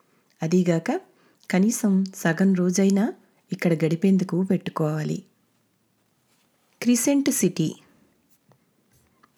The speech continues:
ఒంటిగంట ప్రాంతానికి క్రిసెంట్ సిటీ చేరాం. కాలిఫోర్నియా రాష్ట్ర సరిహద్దు పట్టణమది. ఇక అక్కడి నుంచి పూర్తిగా అరణ్య మార్గం గుండా వెళ్లాల్సిందే. అయితే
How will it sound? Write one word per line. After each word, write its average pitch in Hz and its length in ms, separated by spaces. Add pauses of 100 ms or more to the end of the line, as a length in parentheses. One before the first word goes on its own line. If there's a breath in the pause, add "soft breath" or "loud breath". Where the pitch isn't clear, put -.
(180)
ఒంటిగంట 277 460
ప్రాంతానికి 208 840 (160)
క్రిసెంట్ 214 380
సిటీ - 280
చేరాం. 160 420 (720)
కాలిఫోర్నియా 196 800
రాష్ట్ర 175 440 (140)
సరిహద్దు 190 640
పట్టణమది. 147 600 (720 soft breath)
ఇక 185 180 (340)
అక్కడి 175 260
నుంచి 165 320 (640 soft breath)
పూర్తిగా 247 480 (160)
అరణ్య 190 360
మార్గం 175 460
గుండా 165 220
వెళ్లాల్సిందే. 151 720 (1200)
అయితే 190 260